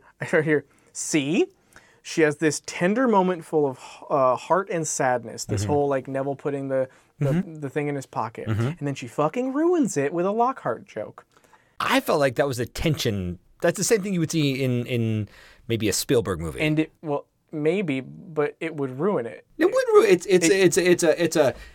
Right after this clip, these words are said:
Speaker 2: it's a breather. It's a, it's a, it's a comic relief.
Speaker 1: The,
Speaker 2: It's
Speaker 1: the
Speaker 2: a
Speaker 1: breather happens at the end of the chapter, which this is.
Speaker 2: Right.
Speaker 1: It's the, literally the, it's like she added an extra line to be like, "Oh, I guess just churning the page isn't enough of a breather. I have to remind everyone, hey, f-,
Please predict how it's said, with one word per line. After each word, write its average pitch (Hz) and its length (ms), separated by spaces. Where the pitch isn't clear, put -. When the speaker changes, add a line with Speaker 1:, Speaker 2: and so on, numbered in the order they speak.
Speaker 2:
it's - 140
a 139 60
breather. 120 440
It's 82 140
a, 95 100
it's 95 140
a, 90 220
it's 95 120
a 87 60
comic 196 360
relief. 170 280
Speaker 1:
The, 190 60
Speaker 2:
It's 170 120
Speaker 1:
the - 80
Speaker 2:
a 185 60
Speaker 1:
breather 226 320
happens 180 320
at 160 80
the 160 120
end 170 160
of 160 60
the 151 100
chapter, 190 320
which 139 260
this 143 180
is. 156 340
Speaker 2:
Right. 160 340
Speaker 1:
It's 160 180
the, 185 140
literally 214 300
the, 156 120
it's 156 140
like 170 100
she - 160
added 170 260
an 160 100
extra 156 240
line 160 160
to 151 80
be 143 40
like, 143 140
"Oh, 190 80
I 160 80
guess 160 300
just - 200
churning 175 340
the 147 100
page 170 360
isn't 143 240
enough 139 260
of 139 100
a 131 80
breather. 131 500
I 127 80
have 147 180
to 131 200
remind 233 400
everyone, 151 520
hey, 180 1400
f-, 165 280